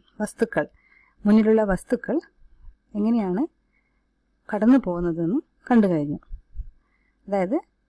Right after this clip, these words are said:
പ്രകാശരശ്മികൾ കോർണിയ, അക്യസ് ദ്രവം, പ്യൂപ്പിൾ, ലെൻസ്,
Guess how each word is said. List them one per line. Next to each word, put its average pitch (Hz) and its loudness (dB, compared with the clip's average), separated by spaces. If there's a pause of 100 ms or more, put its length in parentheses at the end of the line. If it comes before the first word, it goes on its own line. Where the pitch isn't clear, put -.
(880)
പ്രകാശരശ്മികൾ 202 -2 (140)
കോർണിയ, 196 -2 (240)
അക്യസ് - -4
ദ്രവം, 190 -2 (320)
പ്യൂപ്പിൾ, 196 0 (200)
ലെൻസ്, 185 -4